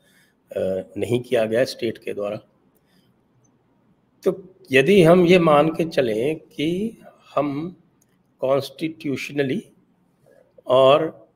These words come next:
mentally कभी आज़ाद हुए ही नहीं,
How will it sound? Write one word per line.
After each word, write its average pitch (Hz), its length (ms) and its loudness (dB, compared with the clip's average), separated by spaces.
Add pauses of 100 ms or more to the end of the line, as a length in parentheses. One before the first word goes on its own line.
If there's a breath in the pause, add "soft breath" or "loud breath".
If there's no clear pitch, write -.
(120)
mentally 139 800 -4 (800)
कभी 139 440 -4
आज़ाद 127 680 -2
हुए 123 260 -4
ही 151 180 -8
नहीं, 104 280 -8